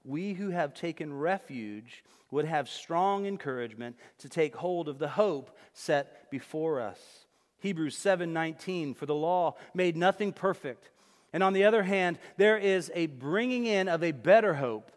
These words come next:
through which we draw near to God." And then our passage today, Hebrews ten twenty-three,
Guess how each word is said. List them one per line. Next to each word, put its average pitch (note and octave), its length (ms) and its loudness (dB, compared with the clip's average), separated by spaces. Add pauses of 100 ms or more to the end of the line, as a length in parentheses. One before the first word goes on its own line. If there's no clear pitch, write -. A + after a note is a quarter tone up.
(460)
through D3+ 160 -8
which D3+ 240 -8
we D3 80 -8
draw C#3+ 380 -6
near B2+ 260 -8
to C3 140 -18
God." A2 380 -8
And G#2+ 100 -12
then A2 100 -12
our G#2+ 120 -6
passage A#2+ 520 -8
today, A#2 260 -6
Hebrews A#2 440 -12 (260)
ten C3 260 -8
twenty-three, A#2+ 680 -12